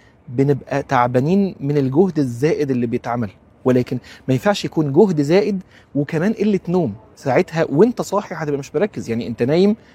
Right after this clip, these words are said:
غصب عنك و-، وصاحي م-، مش مركز، طب ايه لازمتها؟ فلو سمحت ركز في النقطة دي، ان انت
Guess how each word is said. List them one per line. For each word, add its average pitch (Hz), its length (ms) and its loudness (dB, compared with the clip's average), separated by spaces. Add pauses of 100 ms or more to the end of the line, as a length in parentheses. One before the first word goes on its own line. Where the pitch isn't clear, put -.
(400)
غصب 151 300 2
عنك 127 380 -2
و-، - 20 -8 (200)
وصاحي 175 460 2 (300)
م-، 135 320 -6
مش 131 140 -10
مركز، 139 360 -2
طب 107 220 -10
ايه 151 80 -4
لازمتها؟ 151 440 -2 (360)
فلو 139 220 2
سمحت 165 380 -4 (520)
ركز 160 320 2
في - 100 -12
النقطة 143 300 -6
دي، 151 100 -8 (300)
ان 127 140 0
انت 202 200 0